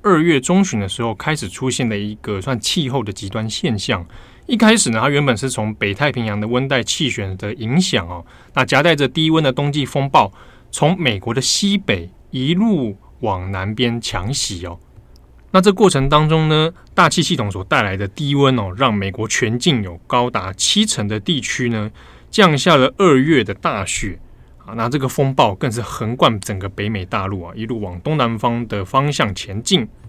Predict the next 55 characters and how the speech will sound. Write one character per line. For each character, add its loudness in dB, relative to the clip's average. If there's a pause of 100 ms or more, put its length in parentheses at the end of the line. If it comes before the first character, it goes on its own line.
(560)
那 4
在 4
德 2
州 4
这 6
边 2
呢， 0
根 0
据 -2
德 0
州 0
的 0
气 -6
象 -2
局 -10
通 -6
报 0
哦， -14
在 -6
当 -2
地 -2
时 -10
间 -4
十 -4
六 8
日 4
上 0
午 -6
八 2
点 -2
左 0
右， 2 (520)
德 8
州 8
的 6
大 6
城 0
达 2
拉 4
斯 -4
的 2
近 0
郊 0 (300)
有 -4
一 0
个 0
沃 4
斯 -2
堡 -2
的 -4
国 -6
际 0
机 -4
场 -6
哦， -10